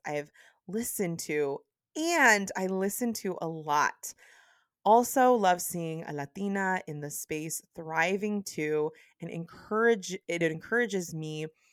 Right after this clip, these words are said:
um, way more to make this happen for myself." Hell yeah. Go out there and make it happen. That is so kind that it's such a good time investment.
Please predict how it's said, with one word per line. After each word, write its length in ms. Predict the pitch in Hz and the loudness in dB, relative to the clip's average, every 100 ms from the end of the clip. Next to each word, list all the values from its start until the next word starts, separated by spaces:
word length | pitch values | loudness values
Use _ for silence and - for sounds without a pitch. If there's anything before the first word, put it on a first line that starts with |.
| _ _ _ | _ _ _
um, 420 | 165 160 151 147 156 | -4 -2 -2 -4 -6
way 320 | 156 165 175 | -2 2 2
more 380 | 180 160 151 147 | 2 0 0 0
to 220 | 151 - | -4 -8
make 400 | 151 151 147 156 | -8 -6 -6 -6
this 200 | - 156 | -6 -6
happen 540 | - - 139 151 143 139 | -6 -8 -6 -6 -6 -8
for 480 | - 139 139 139 143 | -12 -10 -8 -8 -10
myself." 680 | 147 139 175 - 50 - _ _ _ _ _ | -14 -12 -8 -4 -4 -6 _ _ _ _ _
Hell 640 | - 247 247 247 254 247 247 _ _ _ _ | 0 6 8 8 6 0 -4 _ _ _ _
yeah. 420 | 165 170 139 98 - _ _ | 6 8 10 8 0 _ _
Go 220 | - 208 - | 4 4 8
out 260 | 175 - - | 6 6 2
there 160 | 160 | 0
and 140 | 156 160 | 0 -2
make 200 | 151 165 | -6 -6
it 60 | |
happen. 440 | 156 147 160 147 165 | -6 -6 -6 -6 -2
That 140 | 165 | -2
is 220 | 190 - | -4 -4
so 380 | - 156 156 160 - _ _ _ _ | -2 2 2 0 -6 _ _ _ _
kind 480 | - 160 147 156 196 | -8 -4 -2 -2 0
that 120 | 175 | 0
it's 160 | - - | -2 -6
such 180 | 175 190 | -8 -6
a 40 | |
good 200 | 190 170 | -8 -8
time 240 | - 175 | -6 -4
investment. 540 | 196 170 160 - - | -2 -2 -6 -8 -12